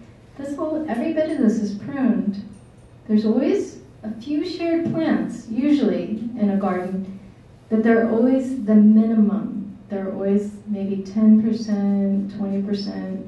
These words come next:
Most of it's natural, but shared plants kind of pop out in photos. Every bit of this is created by man. The stones are set,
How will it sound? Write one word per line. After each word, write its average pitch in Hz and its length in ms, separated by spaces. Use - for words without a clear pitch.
Most 214 520
of 202 120
it's 196 260
natural, 180 680
but 196 220
shared 240 420
plants - 300
kind 208 120
of - 200
pop 202 200
out - 240
in - 180
photos. - 500
Every 330 300
bit 311 180
of 302 140
this - 420
is 220 220
created 202 560
by 180 180
man. 190 580
The 202 80
stones 214 600
are 233 60
set, 240 540